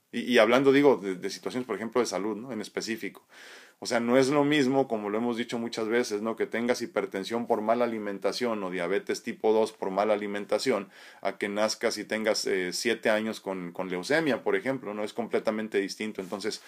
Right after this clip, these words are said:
eh, la gran mayoría de las cosas que nos suceden son consecuencias de nuestros actos, el noventa y nueve por ciento de las cosas, yo creo. Gracias, Sara.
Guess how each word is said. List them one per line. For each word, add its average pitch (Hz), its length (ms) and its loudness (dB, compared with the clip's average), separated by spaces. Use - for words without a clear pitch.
eh, - 260 -8
la 95 220 2
gran 92 240 0
mayoría 139 380 6
de 151 60 6
las 113 120 0
cosas 139 200 4
que 127 100 -4
nos 101 120 -6
suceden 117 320 -2
son 123 140 -6
consecuencias 123 600 -4
de 120 60 -2
nuestros 95 320 -6
actos, 101 300 -2
el 101 160 -2
noventa 95 320 -6
y 123 60 -4
nueve 147 200 -2
por 107 140 0
ciento 139 340 4
de 123 80 8
las 101 160 2
cosas, 120 320 2
yo 120 140 0
creo. 104 220 0
Gracias, 131 360 8
Sara. 117 200 6